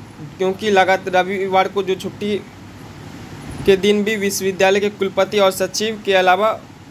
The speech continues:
जो है अधिकारी मौजूद रहेंगे, उनके बारे में यहाँ पे दिया गया है। और last update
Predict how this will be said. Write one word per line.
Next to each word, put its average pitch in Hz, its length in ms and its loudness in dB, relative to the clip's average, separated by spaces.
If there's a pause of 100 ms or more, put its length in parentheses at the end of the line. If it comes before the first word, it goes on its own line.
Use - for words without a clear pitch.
(240)
जो 156 220 -2
है 202 60 2
अधिकारी 180 460 2
मौजूद 180 380 0
रहेंगे, 190 360 2 (200)
उनके 175 180 -4
बारे 180 240 4
में 185 80 0
यहाँ 175 120 2
पे 175 140 -4
दिया 170 220 2
गया 180 260 0
है। 226 120 -2 (960)
और 165 300 6
last 208 380 2
update 214 380 0